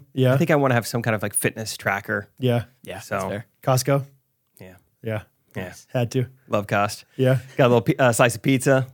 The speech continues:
Speaker 1: How are they? I've never had one. I feel like people rave about it.
Speaker 2: Dude, if you are impoverished and need to put food on the table, buy a Costco membership. I know it's gonna put you in the hole a little bit, but
Speaker 1: Okay.
Speaker 2: what is it, sixty, seventy bucks for the year?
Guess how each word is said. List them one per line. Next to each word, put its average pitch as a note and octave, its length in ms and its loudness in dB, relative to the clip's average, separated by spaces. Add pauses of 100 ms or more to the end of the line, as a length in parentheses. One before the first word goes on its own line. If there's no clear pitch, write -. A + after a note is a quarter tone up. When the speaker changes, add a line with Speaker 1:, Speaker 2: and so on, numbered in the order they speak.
(680)
Speaker 1:
How - 120 0
are C4+ 140 8
they? C#3 260 2
I've E3+ 100 -4
never F#3 200 2
had D3+ 180 2
one. A#2+ 280 -2
I C3+ 60 -4
feel F3+ 140 4
like D#3 80 2
people C#3 240 -2
rave C#3 200 4
about A#2 180 0
it. A#2+ 100 -10
Speaker 2:
Dude, E3+ 440 4
if D#3+ 200 4
you C#4 520 4 (100)
are D#3+ 680 6 (200)
impoverished C3+ 760 2 (400)
and D3 240 2
need F#3 300 2
to G3+ 100 2
put F3 180 0
food E3+ 180 2
on E3+ 80 6
the D#3 60 2
table, G#2+ 480 0 (640)
buy D#3 240 6
a C4+ 100 6
Costco E3 360 2
membership. B2 400 2
I C3+ 100 2
know D#3+ 160 8
it's F#3+ 100 4
gonna F#3+ 120 4
put F#3 180 0
you F#3+ 60 4
in F3 40 2
the D3 80 8
hole C3 460 4
a B2+ 60 4
little A#2+ 200 6
bit, F2+ 220 -4 (100)
but B2+ 120 -4
Speaker 1:
Okay. C#3+ 80 4
Speaker 2:
what E3+ 80 8
is C3 80 0
it, - 80 -12
sixty, C#3 340 0
seventy D#3 280 4
bucks B2+ 320 4
for D3 120 0
the B2+ 100 2
year? B2 320 4